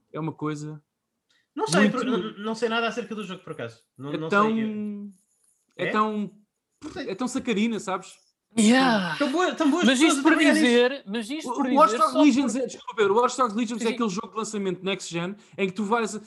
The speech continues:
Speaker 1: é como se estiver, estás num restaurante, eh, pedem-te, "O que é que queres beber?" Tu dizes, "Coca-Cola", e trazem-te uma Pepsi, tu reclamas e as pessoas dizem, "Mas é igual, ouve, ouça, não há Coca-Cola, só há Pepsi, beba lá a Pepsi." Este é o Watch,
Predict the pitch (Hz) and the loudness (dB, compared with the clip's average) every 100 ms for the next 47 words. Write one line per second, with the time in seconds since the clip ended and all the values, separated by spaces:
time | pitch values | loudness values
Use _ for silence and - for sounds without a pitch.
0 | - - 214 294 - 262 247 185 262 226 | -18 -8 -2 -2 0 -2 -2 -2 -2 0
1 | 240 - 226 180 131 - - 147 147 147 | -4 -2 0 0 -4 -12 -14 -10 -8 -8
2 | 165 156 220 208 175 - 311 311 233 185 | -12 -4 0 0 0 -4 -6 -4 -6 -2
3 | 190 143 - 185 214 170 - 240 240 208 | 0 -2 -6 -8 -6 -4 -2 -2 -2 -2
4 | 170 160 214 233 247 226 - 175 175 240 | -2 -2 -2 -2 -2 -2 0 0 -2 -8
5 | 262 _ _ _ _ _ - 247 - - | -14 _ _ _ _ _ -6 -4 -4 0
6 | 196 208 226 269 277 - _ - 277 330 | 4 6 4 -2 -8 -16 _ -8 -6 -4
7 | 311 247 254 320 427 359 381 392 370 320 | -4 -2 -4 -2 -2 2 2 2 0 -2
8 | 240 254 320 254 262 285 285 285 320 320 | -6 -8 -8 -2 0 0 -2 -8 -6 -6
9 | 294 277 277 277 269 233 220 220 202 190 | -4 -4 -2 -4 -4 -6 -2 0 0 -2
10 | 151 - 156 196 190 208 196 190 | -6 -6 0 0 0 -2 -4 -6